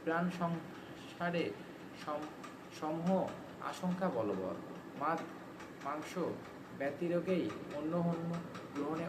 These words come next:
অনিচ্ছা। ভাষা যথেষ্ট জটিল, একটু পরে পরে নানা রকম মন্ত্র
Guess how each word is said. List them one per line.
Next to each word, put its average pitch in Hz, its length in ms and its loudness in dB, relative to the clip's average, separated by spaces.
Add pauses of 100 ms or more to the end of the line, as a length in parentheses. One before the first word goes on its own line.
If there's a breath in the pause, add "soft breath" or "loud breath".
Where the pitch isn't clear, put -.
(100)
অনিচ্ছা। 113 400 -2 (580)
ভাষা 180 300 2
যথেষ্ট 160 400 4
জটিল, 101 440 2 (440)
একটু 156 320 2
পরে 190 280 8 (1200)
পরে 185 240 6 (120)
নানা 143 240 8
রকম 180 340 8 (180)
মন্ত্র 123 340 4